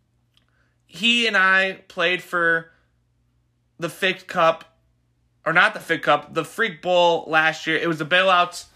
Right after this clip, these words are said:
receiving the punishment as the saloons, or the companions at the time,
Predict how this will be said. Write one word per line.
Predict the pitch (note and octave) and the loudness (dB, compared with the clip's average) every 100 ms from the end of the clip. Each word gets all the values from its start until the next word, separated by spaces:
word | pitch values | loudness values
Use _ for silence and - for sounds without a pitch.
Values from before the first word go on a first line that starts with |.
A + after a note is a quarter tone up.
| _ _ | _ _
receiving | F3 - F#3+ F3+ | -6 -2 0 0
the | E3+ | -2
punishment | E3 E3+ E3 D#3+ E3 | -2 -2 -2 -2 -2
as | C#3 D#3+ | 0 0
the | D3+ | -2
saloons, | - D#3+ E3 E3+ D#3+ - _ _ _ _ _ | -6 -2 0 0 -4 -10 _ _ _ _ _
or | F#3+ F3+ E3+ - - _ | 4 4 2 -6 -18 _
the | E3+ | -4
companions | D#3+ E3+ E3+ G#3+ A3+ F#3 | -2 -2 0 2 0 -4
at | |
the | D#3 | -12
time, | C#3+ E3 D#3 D#3 | -2 2 2 0